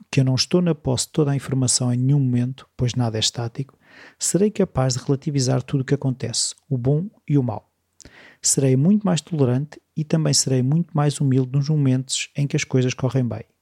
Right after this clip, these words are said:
Terei maior presença para entender que nem tudo me pertence, nem as vitórias, nem as derrotas. Ao perceber que uma hora má não tem que significar um dia mau, posso colocar o contador a zero, aceitar o que aconteceu,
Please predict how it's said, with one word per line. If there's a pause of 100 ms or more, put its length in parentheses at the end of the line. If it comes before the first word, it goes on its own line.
(460)
Terei
maior
presença
para
entender
que
nem
tudo
me
pertence,
nem
as
vitórias, (200)
nem
as
derrotas. (1700)
Ao
perceber
que
uma
hora
má
não
tem
que
significar
um
dia
mau, (400)
posso
colocar
o
contador
a
zero, (180)
aceitar
o
que
aconteceu,